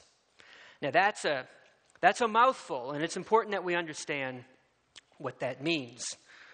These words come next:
So, let's see how that works out. The book of Psalms is poetry, and so we read it a little bit differently than we would one of Paul's letters. The flow of thought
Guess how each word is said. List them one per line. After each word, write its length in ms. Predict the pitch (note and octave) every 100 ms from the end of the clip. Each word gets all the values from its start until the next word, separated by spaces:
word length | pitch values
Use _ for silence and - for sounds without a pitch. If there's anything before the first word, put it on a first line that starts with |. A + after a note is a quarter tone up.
| -
So, 400 | - G3 F3 E3+ - - - - - _ - _ _ _ _ _ - - - - - - - - _ _ _ _ _ -
let's 260 | E3+ E3+ -
see 100 | F3
how 180 | D#3+ C#3+
that 220 | C#3 A#2+
works 300 | C#3 B2+ -
out. 220 | B2+ -
The 80 | D3+
book 240 | D3+ B3
of 60 | A#3+
Psalms 600 | - F3 D3+ D3 C#3 - - - - - - _
is 400 | D#3+ D#3 C#3+ C3 - _
poetry, 540 | - F3+ D3 - B2
and 100 | C#3+
so 100 | D#3+
we 120 | F3+ F#3+
read 180 | A3+
it 80 | B3+
a 60 | G3+
little 180 | F#3 G3+
bit 160 | G3+
differently 400 | F3 E3 F#3+ E3
than 160 | D#3 D3+
we 100 | D#3
would 300 | D#3 D3+ D3+ - - - - -
one 160 | - D#3+
of 140 | D3+
Paul's 340 | - D#3+ C#3+ D3+
letters. 600 | D3+ C#3+ A#2+ - - - - - -
The 60 | -
flow 300 | - G#3+ A#3
of 80 | -
thought 380 | G#3 F#3+ G#3